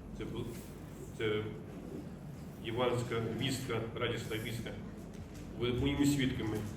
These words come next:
починаючи з Єрусалима, Іудеї, Самарії, аж до краю землі.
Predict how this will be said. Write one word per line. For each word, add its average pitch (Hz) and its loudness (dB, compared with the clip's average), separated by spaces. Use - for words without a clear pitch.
починаючи 131 4
з - -2
Єрусалима, 131 4
Іудеї, 123 4
Самарії, 113 4
аж 139 6
до 113 2
краю 123 4
землі. 98 0